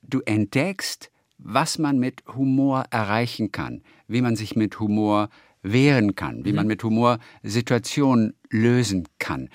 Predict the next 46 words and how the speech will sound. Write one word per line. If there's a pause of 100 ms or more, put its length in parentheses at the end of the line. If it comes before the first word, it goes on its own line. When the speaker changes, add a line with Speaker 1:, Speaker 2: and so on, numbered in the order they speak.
(220)
Speaker 1:
Was
ist
der
früheste
Moment
in
deinem
Leben, (480)
wo
du
das
gemerkt
hast? (160)
Die
Wirkung
von
Humor. (1400)
Speaker 2:
Na,
es
ist
schon
immer
eine,
irgendwie
eine,
es
ist (120)
eine (120)
tolle
Möglichkeit
gewesen,
um
Aufmerksamkeit
zu
bekommen.
Ne?
Wenn
du
der
Lustigste
im
Raum
bist
oder
der
Unterhaltsamste,